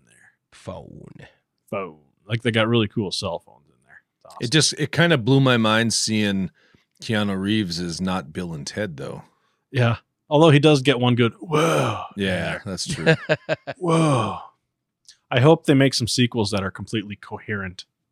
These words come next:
Speaker 3: Yeah, it seemed like a, a huge potential for that s-, that universe, you know, that storyline. They could really keep that going, I think.
Speaker 1: Universe?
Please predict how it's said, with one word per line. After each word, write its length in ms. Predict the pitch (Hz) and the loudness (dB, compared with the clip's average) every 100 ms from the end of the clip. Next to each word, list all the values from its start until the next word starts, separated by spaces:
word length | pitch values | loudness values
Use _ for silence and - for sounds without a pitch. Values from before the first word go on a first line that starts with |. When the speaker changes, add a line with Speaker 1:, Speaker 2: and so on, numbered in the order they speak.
| - | -2
Speaker 3:
Yeah, 220 | 123 156 | 4 4
it 100 | 123 | 4
seemed 180 | 160 160 | 2 4
like 120 | 151 | 4
a, 180 | 120 95 | 4 0
a 100 | 104 | -4
huge 360 | - 139 123 - | -4 0 0 -2
potential 480 | - 117 120 - 92 | -8 -4 -4 -4 -6
for 120 | 87 | -6
that 160 | 82 76 | -8 -8
s-, 100 | - | -10
that 320 | 90 80 87 | -8 -8 -6
universe, 540 | 107 131 78 76 - | -4 -4 -4 -8 -8
you 100 | 87 | -8
know, 80 | 80 | -8
that 100 | 78 | -8
storyline. 680 | - - 90 104 82 80 78 | -8 -8 -6 -6 -6 -8 -8
They 100 | 87 | -10
could 140 | 73 | -10
really 200 | 80 82 | -10 -10
keep 200 | 80 85 | -10 -12
that 180 | - 71 | -10 -12
going, 280 | 80 90 87 | -10 -8 -8
I 80 | - | -12
think. 180 | - 139 | -2 4
Speaker 1:
Universe? 720 | 226 123 98 95 - - | 6 4 0 -10 -12 -12